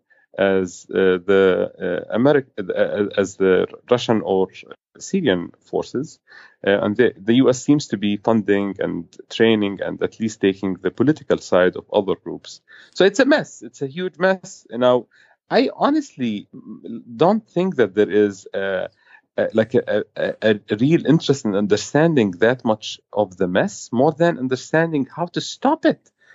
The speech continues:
I mean, the question is, how can we stop the bloodshed? There are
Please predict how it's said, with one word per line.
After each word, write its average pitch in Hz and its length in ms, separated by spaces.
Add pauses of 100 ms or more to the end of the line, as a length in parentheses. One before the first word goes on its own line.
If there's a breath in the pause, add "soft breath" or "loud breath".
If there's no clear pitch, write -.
(120)
I - 60
mean, 139 160
the 131 100
question 196 420
is, 135 200 (160)
how 170 160
can 190 240
we 185 140
stop - 420 (300)
the 120 100
bloodshed? 107 640 (160)
There 107 120
are 107 160